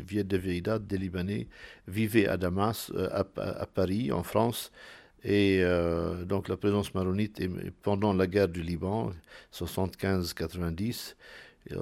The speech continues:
on a maintenant, on peut co-, recenser en Lib-, en, en France plus de cinquante mille maronites. C'est pour cela qu'il a été proposé de créer un évêché, un diocèse.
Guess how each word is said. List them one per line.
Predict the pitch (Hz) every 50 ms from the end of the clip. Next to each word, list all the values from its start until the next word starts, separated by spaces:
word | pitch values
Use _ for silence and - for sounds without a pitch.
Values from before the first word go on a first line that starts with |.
| 92
on | 92 90 92
a | 95 92 92 87
maintenant, | 87 87 85 - - - 95 92 92 95
on | 98
peut | - - 101 95 92 85
co-, | - - 87 85 78 -
recenser | 92 98 90 - - 95 90 - - 101 92 87
en | - 82 85
Lib-, | 85 87 85 - -
en, | - - - 85 92 90 - -
en | 95 98
France | - - - 110 110 104 - -
plus | - - - 98
de | 90 95
cinquante | 87 - 101 90 - 101 101 98 -
mille | 110 101
maronites. | 90 87 90 90 92 90 90 87 - _ _ _ _ - - - - - - - - _
C'est | - - - 104
pour | - - 104
cela | - - 104 101 98 98 95 95 95 87 92
qu'il | 87 87
a | 90 90
été | 90 - _ - 98 95 92 87 85 82 78 76 - - - - - - _
proposé | - 107 101 95 - 98 92 85 90 101 104 107
de | 95 98
créer | 90 - 90 95 98 98 95 90 82 - - - - - - - - - _ _ _ _ -
un | - 92 92 92 90
évêché, | 92 87 80 82 80 - - - 104 104
un | 92 90
diocèse. | 85 87 87 80 - 110 110 123 127 120 123 - -